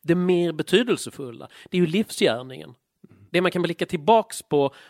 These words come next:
på ålderns höst. Vad gjorde jag de åren när jag var som mest produktiv? Skapade jag någonting som var betydelsefullt? La jag till någonting till vår civilisation? Och, och det är samma sak som jag försöker göra med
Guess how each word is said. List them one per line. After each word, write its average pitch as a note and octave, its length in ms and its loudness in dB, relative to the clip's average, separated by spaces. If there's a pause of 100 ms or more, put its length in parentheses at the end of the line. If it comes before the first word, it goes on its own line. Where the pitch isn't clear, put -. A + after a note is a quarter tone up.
(140)
på F#3+ 140 4
ålderns D3+ 300 0
höst. F#3+ 280 0
Vad F3 180 0
gjorde F#3+ 300 4
jag B2 200 2
de B2 180 -2
åren G#2 240 -4
när G#2 80 -8
jag G2+ 80 -8
var G#2 80 -10
som A2+ 180 -12
mest G#2 220 -14
produktiv? B2 440 -14 (160)
Skapade - 680 0
jag C#3 100 -4
någonting B2 420 -8
som D3 100 -10
var C3+ 80 -4
betydelsefullt? F3 720 0
La E3+ 120 2
jag F#3 120 -4
till G#3 320 -8 (240)
någonting D#3 680 0
till C3+ 220 -10
vår A#2 220 -6
civilisation? B2+ 760 -8 (540)
Och, G3+ 200 2
och F#3+ 80 2
det F#3 80 0
är F3 40 -4
samma G3 240 -4
sak E3 160 -2
som C3+ 120 -8
jag B2+ 100 -6
försöker B2+ 280 -6
göra A#2+ 180 -4
med A#2 200 -8